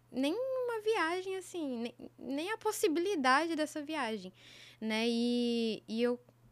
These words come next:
comecei a pesquisar por oportunidades, descobri uma oportunidade, tentei, não deu certo, tentei de novo, não deu certo. Terceira vez, consegui,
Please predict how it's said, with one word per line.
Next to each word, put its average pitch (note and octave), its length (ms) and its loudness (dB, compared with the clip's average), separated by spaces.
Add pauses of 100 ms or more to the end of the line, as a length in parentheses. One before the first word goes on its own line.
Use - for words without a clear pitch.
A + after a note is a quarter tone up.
comecei D#4+ 360 2
a D#4+ 60 0
pesquisar F#4 540 -2
por D#4 160 0
oportunidades, C#4+ 760 -2
descobri A3 480 -4
uma D4+ 120 2
oportunidade, C4 800 -2
tentei, A3 400 -6
não B3 120 -4
deu B3 140 -4
certo, G#3+ 360 -6
tentei G#3+ 300 -8
de A3+ 120 -12
novo, A3 200 -8
não A3 120 -6
deu A#3 120 -6
certo. A3 380 -8 (480)
Terceira C4 380 2
vez, A#3+ 500 0 (100)
consegui, B3+ 800 -2